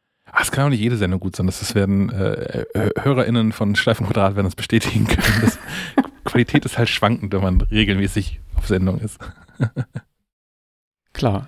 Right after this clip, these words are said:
Speaker 2: Naja, ich bin, ähm, ja, Spotify, ähm, ist da jetzt ein bisschen, äh,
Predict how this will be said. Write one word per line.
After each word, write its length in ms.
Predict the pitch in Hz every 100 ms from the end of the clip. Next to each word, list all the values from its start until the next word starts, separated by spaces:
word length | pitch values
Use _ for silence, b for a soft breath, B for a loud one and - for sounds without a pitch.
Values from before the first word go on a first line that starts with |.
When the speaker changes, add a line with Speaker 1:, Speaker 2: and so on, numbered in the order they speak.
| -
Speaker 2:
Naja, 300 | 156 165 -
ich 120 | -
bin, 280 | 151 147 - -
ähm, 440 | 123 123 120 117 -
ja, 280 | 117 95 90 _ _ - - -
Spotify, 540 | - 151 131 131 127 - B B B B -
ähm, 480 | 113 110 104 104 -
ist 160 | - -
da 80 | 131
jetzt 180 | 117 127
ein 40 |
bisschen, 420 | 123 139 120 123 - -
äh, 360 | - - - -